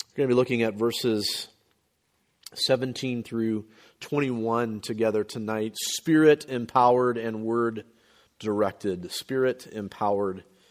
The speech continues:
and word-directed. As you know, we opened to the book of Ephesians tonight because we've been studying it together on our Sunday evening sermons, um, when we, uh, meet together on Sunday evenings on the first and third,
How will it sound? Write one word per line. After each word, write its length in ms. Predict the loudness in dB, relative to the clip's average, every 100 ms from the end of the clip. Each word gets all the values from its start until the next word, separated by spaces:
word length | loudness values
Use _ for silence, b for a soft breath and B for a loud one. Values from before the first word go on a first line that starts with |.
| b b b -6
and 320 | -4 -4 -8 -14 -10
word-directed. 2000 | -2 0 0 -2 -8 _ _ _ _ _ _ _ -2 4 4 4 2 2 0 _ B B B B B B _ _ _ 2
As 240 | 4 6
you 300 | 4 2 2
know, 520 | 4 6 8 6 4 0
we 240 | -4 2
opened 420 | 4 6 4 0 -4
to 80 | -4
the 100 | -2
book 260 | 2 2 2
of 100 | -2
Ephesians 480 | -2 -4 -2 -4
tonight 320 | -4 -2 -2 -2
because 240 | -2 -2
we've 120 | -2
been 140 | -4 -4
studying 400 | 0 2 0 -4
it 160 | -6
together 420 | -2 2 2 2
on 280 | 0 0 0
our 280 | 2 0 -2 B B B
Sunday 320 | -2 0 2
evening 540 | 0 -2 -4 -4 -4 -4
sermons, 720 | -4 -2 -2 -2 -4 -8 -6
um, 460 | -2 0 0 -4 -12 _ B B B -6
when 220 | -4 -2
we, 380 | 0 0 -2 -4
uh, 240 | -2 0
meet 240 | 0 -2
together 420 | -2 2 4 6 4
on 140 | 0
Sunday 300 | -2 0 0
evenings 480 | 0 -4 -4 -4 -2
on 160 | -2
the 60 | -4
first 360 | -2 -2 -2 -4
and 220 | -4 -2
third, 400 | 2 2 2